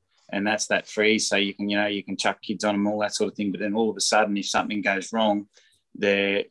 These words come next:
they're carrying so many, um, you know, shots of worry in the cup that,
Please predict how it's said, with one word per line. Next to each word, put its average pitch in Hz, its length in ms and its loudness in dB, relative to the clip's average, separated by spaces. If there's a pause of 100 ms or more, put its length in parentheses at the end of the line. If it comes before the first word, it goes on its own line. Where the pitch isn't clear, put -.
they're 104 220 0
carrying 113 380 4
so 104 240 2
many, 104 440 -2 (340)
um, 98 640 0 (840)
you 117 100 -2
know, 104 180 2
shots - 340 0
of 98 80 -4
worry 107 340 4
in 98 100 -2
the 95 100 -8
cup 117 340 4 (220)
that, 107 300 -4